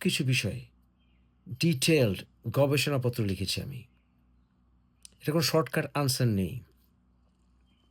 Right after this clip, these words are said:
এই বিষয়ে অত্যন্ত তথ্যবহুল যে কোনো প্রশ্নের উত্তর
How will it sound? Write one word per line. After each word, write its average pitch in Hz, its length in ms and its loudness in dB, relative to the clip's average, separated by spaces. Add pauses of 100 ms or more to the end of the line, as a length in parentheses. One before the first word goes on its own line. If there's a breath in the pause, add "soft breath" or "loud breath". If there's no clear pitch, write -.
(500)
এই 123 100 4
বিষয়ে 139 320 0 (120)
অত্যন্ত 139 500 -2
তথ্যবহুল 120 720 -2 (1400)
যে 160 180 0
কোনো 165 200 0
প্রশ্নের 135 380 -2
উত্তর 110 240 -2